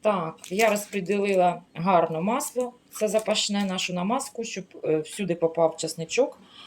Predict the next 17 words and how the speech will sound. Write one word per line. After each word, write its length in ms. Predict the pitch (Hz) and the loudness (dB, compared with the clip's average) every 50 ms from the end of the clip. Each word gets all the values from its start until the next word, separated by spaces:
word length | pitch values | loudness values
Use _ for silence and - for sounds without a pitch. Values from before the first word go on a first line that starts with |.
| - - - | -20 -16 -10
Все, 400 | - - - - 196 175 156 - | -8 -4 -2 0 2 2 0 0
баклажани 520 | - 202 202 196 208 214 - 208 202 180 180 | 2 0 2 2 2 0 0 0 0 0 0
готові 320 | 180 180 180 180 170 170 | -2 -2 -2 -2 -4 -2
до 120 | 160 180 190 | -2 -2 -2
запікання. 640 | 165 170 160 - 151 - - 185 233 262 247 214 | -2 -2 -4 -4 -4 -2 -2 -2 0 0 -2 -6
Ставим, 400 | 220 - - 233 214 185 180 175 - - - - | -4 0 2 2 2 2 0 -2 -4 -10 -14 -14
ставимо 540 | - - - 240 240 220 185 185 180 175 | -10 2 6 8 8 8 8 4 2 0
в 60 | 170 175 | 0 2
розігріту 560 | 208 226 202 208 240 208 196 185 - - 160 | 2 2 2 2 0 0 0 0 0 -2 -2
духовку 480 | 160 185 180 - 311 339 330 - 202 | -4 -2 0 2 2 2 2 0 -2
на 120 | 180 185 190 | -2 -2 -2
сто 200 | 196 - - 214 | -2 -2 -2 -2
вісімдесят 580 | 202 196 - - 190 175 180 175 - 185 165 | -2 -2 -4 -4 -4 -4 -4 -4 -2 -2 -2
градусів 560 | 170 175 214 277 254 233 220 - - 165 156 - - - - - - - | -2 0 0 0 -2 -2 -6 -6 -6 -6 -8 -8 -12 -20 -20 -20 -20 -10
хвилин 340 | - - 220 233 226 220 208 | 0 4 6 6 8 6 4
на 100 | 196 185 | 4 2
десять-п'ятнадцять. 1080 | 170 180 220 277 269 - 220 - - 196 185 - - 139 131 - - - - - - - | 4 4 4 4 2 -2 -6 -6 -4 -4 -4 -4 -4 -8 -8 -10 -12 -16 -16 -18 -20 -20